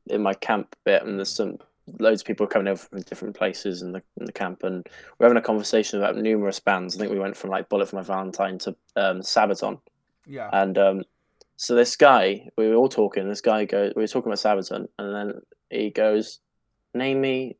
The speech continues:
Speaker 1: name me four songs." And it was like, "Wh-, wh-, why are you doing that? We're literally talking about the band. Don't, don't do that. It's just a,
Speaker 2: Yeah.
Speaker 1: it's just a douche thing to do."
Speaker 2: It's kind of that elitism. I mean, to be fair, you should, probably should have just said Tanks,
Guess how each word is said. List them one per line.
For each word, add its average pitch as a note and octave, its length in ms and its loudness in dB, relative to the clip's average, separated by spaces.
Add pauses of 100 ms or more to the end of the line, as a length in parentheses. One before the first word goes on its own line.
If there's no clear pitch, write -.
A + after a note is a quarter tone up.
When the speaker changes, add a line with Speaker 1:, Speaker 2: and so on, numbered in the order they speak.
Speaker 1:
name B2 140 0
me B2 80 0
four A#2+ 260 0
songs." F#2 480 -8
And - 100 -16
it - 40 -14
was G2+ 140 -12
like, G2 280 -8 (600)
"Wh-, - 60 -12
wh-, - 240 -8
why B2+ 100 -8
are - 40 -2
you B2 60 -2
doing B2 220 0
that? A#2 200 -2 (100)
We're A#2 100 2
literally - 300 0
talking A#2+ 320 0
about G2 160 0
the G2 60 -4
band. G2+ 460 -4
Don't, A#2 280 4 (380)
don't A#2+ 220 -2
do A#2 180 2
that. G2 240 0 (300)
It's - 120 -8
just A#2 140 -6
a, A#2 40 0
Speaker 2:
Yeah. G#2 100 -6
Speaker 1:
it's A#2+ 120 -6
just C3 140 -2
a B2+ 60 2
douche A#2 360 4
thing G2+ 100 -8
to G2+ 80 -12
do." G2+ 220 2 (520)
Speaker 2:
It's C#3 160 -20
kind F3 260 -8
of C#3+ 100 -14
that C#3 220 -4
elitism. C3+ 560 -12 (320)
I D#3+ 40 -16
mean, D3+ 180 -8
to D#3 120 -18
be F3 100 -10
fair, B2+ 300 -6
you B2+ 140 -12
should, - 160 -20
probably D3+ 180 -10
should C3+ 200 -20
have B2+ 120 -20
just B2+ 140 -18
said A#2 160 -16
Tanks, - 680 -18